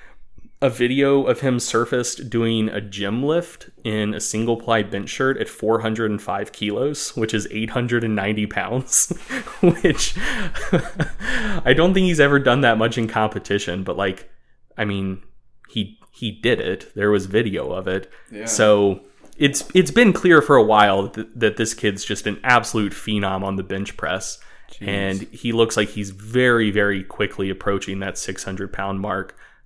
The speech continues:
Speaker 1: Uh, a-, again, I'm pretty sure in, in the I P F, which would be wild. Uh, and then last, uh, as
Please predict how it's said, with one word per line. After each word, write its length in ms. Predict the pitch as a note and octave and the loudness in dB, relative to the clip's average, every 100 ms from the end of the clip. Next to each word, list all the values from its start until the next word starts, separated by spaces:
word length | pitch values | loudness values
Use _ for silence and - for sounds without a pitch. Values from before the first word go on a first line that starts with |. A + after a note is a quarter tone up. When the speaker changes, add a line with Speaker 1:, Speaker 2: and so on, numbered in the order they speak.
| - | -8
Speaker 1:
Uh, 380 | F#2+ F#2+ F2 - | -6 -4 -4 -4
a-, 160 | B2 A#2 | -4 -2
again, 280 | C3 A#2 G#2 | -2 0 0
I'm 140 | G2+ | -2
pretty 300 | G#2+ C#3+ A#2+ | 2 2 2
sure 340 | G#2+ G#2+ G2+ G2 | -2 0 2 0
in, 480 | G2 G2 G2 F#2+ - | -2 -6 -6 -8 -8
in 280 | G#2 G2 | -8 -6
the 160 | G2 G2+ | -6 -6
I 120 | G2 | -6
P 220 | F#2 F#2+ | -8 -6
F, 280 | F#2 E2+ - | -4 -4 -6
which 360 | F2+ - - - - _ - - - | -10 -10 -12 -16 -20 _ -20 -20 -8
would 180 | G2 | -8
be 140 | F#2+ G2 | -4 -6
wild. 640 | F#2+ F#2+ F#2+ F#2+ F#2+ F#2+ - - - - - | -4 -4 -2 0 -2 -6 -18 -20 -20 -20 -8
Uh, 460 | - G2+ G2+ G2+ G#2 | 0 2 4 2 0
and 180 | A#2+ B2 | 0 2
then 360 | B2 A#2 A#2 A2 _ - - | 2 2 -2 -6 _ -16 4
last, 520 | C3+ D#3+ D3 - - - - | 6 6 4 -4 -12 -20 -4
uh, 400 | A2+ G#2+ G2+ G2 - | 0 4 4 2 0
as 720 | G#2+ G#2+ G#2 G#2 G2 - - | -2 0 2 0 -2 -6 -8